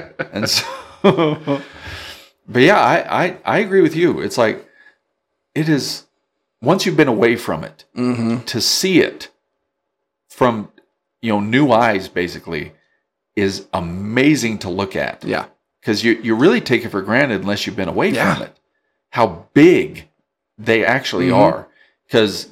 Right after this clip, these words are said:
Speaker 1: for, for those of you listening who don't know, we live right here in the shadow of the Rocky Mountains.
Speaker 2: Yes.
Speaker 1: We are right here.
Speaker 2: Yep.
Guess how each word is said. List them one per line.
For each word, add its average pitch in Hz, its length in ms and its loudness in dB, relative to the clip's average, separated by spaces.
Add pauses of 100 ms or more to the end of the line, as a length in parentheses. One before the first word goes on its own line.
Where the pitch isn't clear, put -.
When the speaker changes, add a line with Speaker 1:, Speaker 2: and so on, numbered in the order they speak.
Speaker 1:
for, - 260 -4
for - 140 -8
those 117 200 4
of 110 40 2
you 110 80 4
listening 110 300 2
who 95 60 -8
don't 156 200 4
know, 90 140 -2
we 104 160 0
live 101 400 -2
right 107 200 2
here 104 300 -2
in 95 280 -8
the 98 400 -2
shadow 101 400 0
of 107 60 -4
the 101 80 0
Rocky 113 360 0
Mountains. 135 500 -4
Speaker 2:
Yes. - 340 -2 (220)
Speaker 1:
We 151 120 2
are 110 80 0
right 110 360 2
here. - 540 -2
Speaker 2:
Yep. - 280 -4